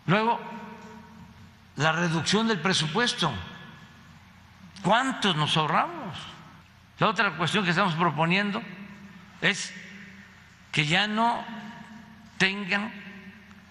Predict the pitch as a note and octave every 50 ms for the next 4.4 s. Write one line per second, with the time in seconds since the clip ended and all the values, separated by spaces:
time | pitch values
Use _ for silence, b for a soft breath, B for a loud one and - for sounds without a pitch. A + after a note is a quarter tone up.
0 | - - - - E3+ D3+ A#2+ C#3+ C3+ - F3+ F#3 F3 - G3 F3+ D#3+ - - E3
1 | D3 C3+ F#3 A3+ B3+ C4+ B3 F#3 - - - - - - - - - - - -
2 | - A#2 C3 C3 C3 C#3 D3 D#3 E3 E3+ - - - - - - D3+ C3+ B2 A#2+
3 | B2+ C3 C3+ C3+ C3+ B2+ A#2 A2 G2+ G#2 G#2 G#2+ B2 C3 A#2+ C3+ E3 A3 C4 A#3+
4 | - - E4 D#4 C#4 G3 - -